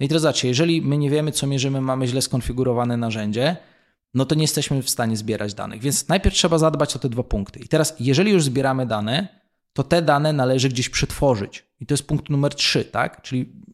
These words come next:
Google Analytics świetny do zbierania danych, słaby do analityki, moim zdaniem. Jest, są, jest, są dużo lepsze narzędzia. No ale teraz, jeżeli już zbieramy te dane,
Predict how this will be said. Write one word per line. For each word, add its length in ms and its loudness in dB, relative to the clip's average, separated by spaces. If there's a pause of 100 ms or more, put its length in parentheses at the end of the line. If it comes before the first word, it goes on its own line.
(180)
Google 280 2
Analytics 460 0
świetny 300 -4
do 100 -4
zbierania 400 0
danych, 340 -2
słaby 380 0
do 100 2
analityki, 600 -2
moim 240 -2
zdaniem. 400 0 (260)
Jest, 140 2
są, 140 4
jest, 240 -6
są 160 -2
dużo 200 -2
lepsze 280 0
narzędzia. 500 -2 (560)
No 160 4
ale 180 2
teraz, 260 -2
jeżeli 180 0
już 100 2
zbieramy 420 0
te 120 -4
dane, 440 -2